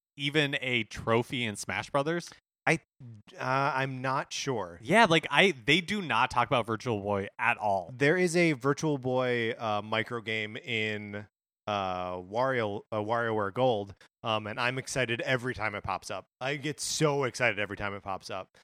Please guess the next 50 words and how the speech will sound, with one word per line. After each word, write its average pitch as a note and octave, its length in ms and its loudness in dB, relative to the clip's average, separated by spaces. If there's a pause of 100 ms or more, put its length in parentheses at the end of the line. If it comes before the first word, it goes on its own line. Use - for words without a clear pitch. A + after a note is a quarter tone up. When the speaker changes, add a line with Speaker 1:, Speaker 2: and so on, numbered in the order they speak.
(240)
Speaker 2:
Um, G#2 340 -2
so, D#3 180 -4
like, D#3 300 0 (460)
you E3 100 -8
know, F#3+ 200 -4 (140)
come G#3+ 200 -2
on. F3 380 0 (140)
The, D#3 180 2
the, D3+ 140 -6
the, B2+ 320 -2
the C3 120 0
weird F3+ 340 2
old F3 180 2
timers D#3 340 0
like C#3+ 200 0
us C#3+ 140 2
that B2+ 160 -2
are A#2 80 -2
never C3 260 0
gonna D3 160 -2
let B2+ 240 -2
this A#2+ 160 -4
stupid - 420 -2
<laughs> - 20 -6
system F3 380 0
go, D3 440 4 (480)
um, C#3 420 2
just D3+ 520 2 (360)
a, B2 220 2
a A2 80 -2
collection C3+ 560 0
of, A#2+ 460 4
and, D3 200 0
you C#3+ 80 -4
know, D3 140 4
I D3 140 2
think - 180 -2
I D3+ 80 6
listed, C3 360 2
what, G#2 180 0
like, F2+ 240 -8
eight A2+ 240 -4
games C#3+ 420 0
maybe? D#3 380 0 (240)
It C#3 120 2
doesn't F#3 320 4
need C#3+ 180 0
to C3 100 -2
be A#2+ 260 2
exhaustive, G2+ 800 -2